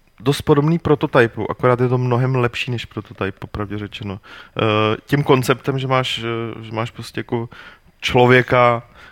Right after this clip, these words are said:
který má nadpřirozený schopnosti, který získal nějakou havárii,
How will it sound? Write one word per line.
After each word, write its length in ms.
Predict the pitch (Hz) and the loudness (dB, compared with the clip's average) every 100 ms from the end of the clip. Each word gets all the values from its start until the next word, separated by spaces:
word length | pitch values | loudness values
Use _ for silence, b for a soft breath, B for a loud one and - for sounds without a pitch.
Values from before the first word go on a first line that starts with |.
| _ | _
který 260 | 127 123 127 | 2 4 4
má 340 | 127 123 123 | 6 6 6
nadpřirozený 680 | 123 117 - 127 131 131 127 | 4 0 0 2 4 2 0
schopnosti, 800 | - - 117 113 - 117 120 135 | -4 -4 -6 -6 -2 -2 -2 -8
který 220 | 120 117 | -8 -8
získal 380 | 110 - 120 113 | -10 -6 -4 -2
nějakou 280 | 107 - 117 | 0 0 2
havárii, 720 | 101 104 110 110 110 113 | 4 6 6 2 -2 -8